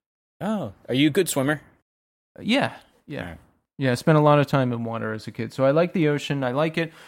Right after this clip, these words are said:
Speaker 2: So we're just gonna go out to Jay Reese one day in the next couple weeks. That's a nice beach here,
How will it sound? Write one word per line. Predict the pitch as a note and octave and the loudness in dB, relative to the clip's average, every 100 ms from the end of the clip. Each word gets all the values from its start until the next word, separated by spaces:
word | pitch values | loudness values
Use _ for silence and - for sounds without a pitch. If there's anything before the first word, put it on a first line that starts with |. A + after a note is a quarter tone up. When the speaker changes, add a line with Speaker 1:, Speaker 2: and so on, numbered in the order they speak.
| - - | -20 -20
Speaker 2:
So | - F#3 | 0 4
we're | G3 | 6
just | G3 - | 4 4
gonna | G3 | 2
go | E3 D#3+ | 4 4
out | D3 C#3+ C#3 | 4 0 -2
to | C3+ B2+ A#2+ | -2 -2 -2
Jay | A2+ C3 B2 | -2 -2 0
Reese | A#2+ A#2 A2 - - - _ - | 2 2 0 -6 -14 -20 _ -6
one | B2 A#2+ | -2 0
day | A#2 A#2 A2 G#2 _ | 2 2 0 -4 _
in | - B2+ | -4 0
the | B2 | 2
next | B2 - | 0 -2
couple | - A#2+ A#2+ | -4 -2 -2
weeks. | A2+ A2+ - | -2 -2 -4
That's | A#2+ - | -8 -6
a | |
nice | A2+ A2+ A2+ | -4 -4 -4
beach | - A2+ G#2+ | -2 -2 -2
here, | - A2+ A2+ | 0 0 -2